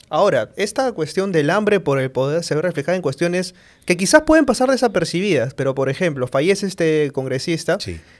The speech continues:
Speaker 1: tiene un accesitario, que en este caso sabemos que es el señor Rospigliosi, y mucha gente ya estaba poniendo en debate que por qué tenía que ser él, que por qué no sometían a votación o hacían algún tipo de elección más. O sea, entonces en ese punto dices, "Cha máquina, o sea,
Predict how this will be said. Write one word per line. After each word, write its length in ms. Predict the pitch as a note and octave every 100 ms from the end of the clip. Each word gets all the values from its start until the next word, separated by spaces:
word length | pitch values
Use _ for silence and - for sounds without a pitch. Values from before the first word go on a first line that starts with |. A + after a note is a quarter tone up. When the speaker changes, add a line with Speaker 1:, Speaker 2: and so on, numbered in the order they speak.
| _ _
Speaker 1:
tiene 400 | - F#3 F#3+ F3
un 360 | D3+ D#3+ E3 E3
accesitario, 760 | C#3+ - D3 D3 F#3+ F3 D#3+ F#3
que 120 | D3
en 80 | C3+
este 260 | C#3+ D3+
caso 480 | C#3+ D3 C#3+ D#3 D3
sabemos 380 | C#3 B2+ D3 C#3
que 80 | C#3+
es 100 | D3
el 60 |
señor 340 | C#3 B2 C3 C#3+
Rospigliosi, 520 | C3+ - C#3 C#3+ E3+
y 60 | C#3+
mucha 180 | D#3+ E3
gente 240 | F3 E3
ya 60 | D#3
estaba 200 | D#3 D#3+
poniendo 200 | D3 D#3
en 60 |
debate 340 | D3 D#3 E3 F3
que 120 | D3+
por 180 | E3+ C#3+
qué 120 | D#3+
tenía 220 | D#3+ D#3+
que 100 | D3
ser 160 | C#3+ E3
él, 200 | E3+ C#3+ _ _ _ -
que 140 | C#3+
por 240 | C#3 C#3+ C#3+
qué 160 | F#3
no 80 | F3+
sometían 480 | F3 D3+ C#3+ E3+ D#3+
a 20 |
votación 500 | C#3+ C3+ C3 F3+ F3+ C#3
o 140 | C#3+
hacían 340 | C3+ - G#3 F3+
algún 220 | D#3 F3
tipo 360 | F#3 F#3 F3 F3 - -
de 60 |
elección 340 | C#3+ C#3 F#3 F3+
más. 180 | G3
O 60 | E3+
sea, 220 | E3+ E3 D3+ _ _ -
entonces 380 | C3 D#3 G#3 D#3
en 140 | C#3
ese 180 | E3 F#3
punto 260 | F3+ F#3+
dices, 420 | E3+ F3+ F#3+ F3+ - -
"Cha 160 | -
máquina, 380 | - C#3 C#3 -
o 40 | -
sea, 260 | - -